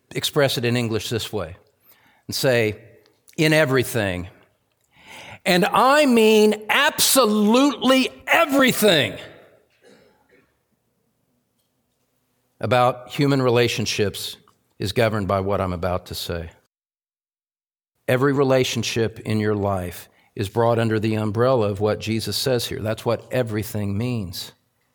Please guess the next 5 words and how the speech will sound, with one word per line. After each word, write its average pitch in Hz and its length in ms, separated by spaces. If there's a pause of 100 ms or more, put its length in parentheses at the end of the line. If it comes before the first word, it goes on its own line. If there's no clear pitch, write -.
(1500)
And 101 140
so, 117 540 (380)
beloved, 113 540 (1400)
good 127 540
relationships 127 1080